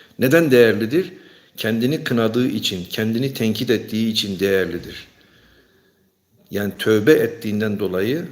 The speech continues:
hakka, hakikata rücu ettiğinden dolayı, pişmanlık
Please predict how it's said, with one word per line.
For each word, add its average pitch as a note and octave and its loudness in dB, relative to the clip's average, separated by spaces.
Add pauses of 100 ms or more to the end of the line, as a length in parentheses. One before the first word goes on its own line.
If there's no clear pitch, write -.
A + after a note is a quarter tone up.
hakka, A2 -4
hakikata A2+ -2 (160)
rücu B2 2
ettiğinden A2 -2
dolayı, G2 -2
pişmanlık A#2 -2